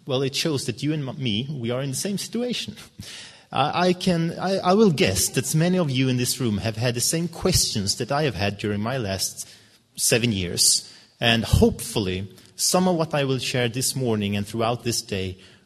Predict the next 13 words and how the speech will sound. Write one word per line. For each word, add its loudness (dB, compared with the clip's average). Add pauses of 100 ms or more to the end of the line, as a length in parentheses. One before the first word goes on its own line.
will -2
help, -4
um, -6 (300)
some -2
of 0
us -2
to -6
be -4
more -2 (360)
e-, -10 (100)
encouraged, 0 (240)
more 4
inspired, 0